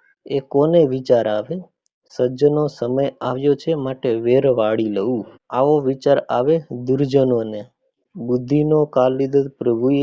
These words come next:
એકલા ભાળીને ખુશખુશાલ થયો.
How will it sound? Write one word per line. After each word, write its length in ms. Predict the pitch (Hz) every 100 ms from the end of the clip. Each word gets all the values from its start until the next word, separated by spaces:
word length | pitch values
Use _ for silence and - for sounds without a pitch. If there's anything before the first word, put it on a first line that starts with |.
| 143
એકલા 400 | 131 123 135 135
ભાળીને 640 | 131 123 120 120 135 131 131
ખુશખુશાલ 920 | - - 143 - 127 110 - 127 131
થયો. 500 | 127 - 107 151 180